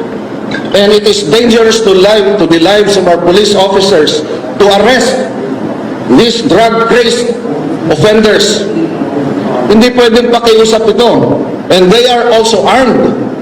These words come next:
And even if they are armed, because of their mental condition, they will do everything to kill the police officers. We will not allow the police officers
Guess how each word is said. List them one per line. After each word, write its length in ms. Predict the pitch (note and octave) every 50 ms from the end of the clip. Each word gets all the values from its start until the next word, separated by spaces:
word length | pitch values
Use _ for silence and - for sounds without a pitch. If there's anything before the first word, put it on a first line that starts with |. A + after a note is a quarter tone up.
| - - - - -
And 240 | - E3 E3 E3 E3
even 320 | B3 C#4 C4+ C4+ C4+ C4
if 160 | B3 A3+ F3+
they 160 | - G#3 G#3+ A3
are 240 | G#3 F#3 F3 F#3+
armed, 560 | G#3+ A#3 C#4 C4+ A#3 G3+ F#3 E3 - - - - - - - - - -
because 320 | F3 F3 A3+ G#3+ A3 G#3+
of 80 | G3 F3+
their 160 | F3+ E3+ E3
mental 480 | F#3 G#3+ A3 A3 A3 - G3+ G3+ G3+ G3+
condition, 720 | G3 F3+ E3+ F3 B3 B3 - A3+ G#3 F#3 F3 D3+ C#3+ C#3 C#3 C#3+ - - - - - -
they 160 | F3 G3 G3
will 160 | G3+ G#3+ G3+ F3+ -
do 160 | A3 A3 A3
everything 800 | G#3 F#3+ G3+ G3 G3+ G3 G3 G3+ F#3+ E3 C#3+ - - - - - - - - - - - - - - - - -
to 80 | G#3 F#3+ A3+
kill 240 | A3+ G#3 G3+ G3+ -
the 80 | B3+
police 400 | G#3 - E3+ E3+ E3+ E3 E3+ E3
officers. 640 | D#3 D3+ D3+ D3+ - D#3 B2+ A#2 A2 - - - - - - - - - - - - - -
We 240 | C#3 E3 F3 F3+
will 160 | F#3+ F#3 F#3 F#3
not 240 | F#3+ G3+ G3+ G3+
allow 320 | F3 E3+ F3 G3+ G#3 G#3 G#3
the 160 | F#3 F3+ F3
police 320 | F#3 E3+ F3+ G3 - -
officers 640 | - F3+ F#3 F3+ F3+ F3+ F3+ G3 G3+ G3 G3 G3 -